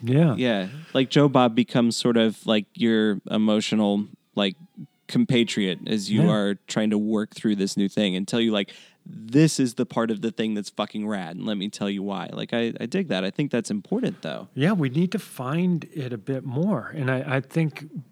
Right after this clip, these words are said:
Speaker 1: back when there were less entertainment options and less theaters and, and no streaming, like Fangoria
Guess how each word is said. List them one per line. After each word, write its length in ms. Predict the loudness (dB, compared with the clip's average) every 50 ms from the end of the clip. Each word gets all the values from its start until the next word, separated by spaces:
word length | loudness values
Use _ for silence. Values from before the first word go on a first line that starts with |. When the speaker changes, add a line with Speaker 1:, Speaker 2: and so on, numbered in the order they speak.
| _ -2
Speaker 1:
back 300 | 0 0 0 0 0 0
when 100 | 0 0
there 100 | 0 -2
were 140 | -2 -2 -2
less 600 | -4 -6 -6 -8 -6 -4 -2 -2 -2 -2 -4 -4
entertainment 640 | -6 -4 -4 -6 -6 -4 -4 -2 -2 0 0 0 2
options 520 | 2 2 2 0 0 0 0 0 0 0
and 140 | -2 0 2
less 260 | 2 2 2 0 0
theaters 520 | 2 4 4 6 6 6 4 4 2 0 -2
and, 340 | -4 -2 -2 -4 -6 -6 -4
and 460 | -4 -2 -2 -2 -2 -4 -6 -6 -6
no 220 | -2 0 0 0
streaming, 720 | 0 -2 -6 -4 -2 0 0 0 0 -2 -2 -2 -4 -6 -8 _ _ _ _ -20 -20 -20 -20 _ _ _ _ _ _ _ _ _ _ _ _ _ _ -20 _
like 200 | -8 -6 -6 -6 -4
Fangoria 840 | -2 0 0 2 4 6 6 8 8 8 6 6 4 2 0 -2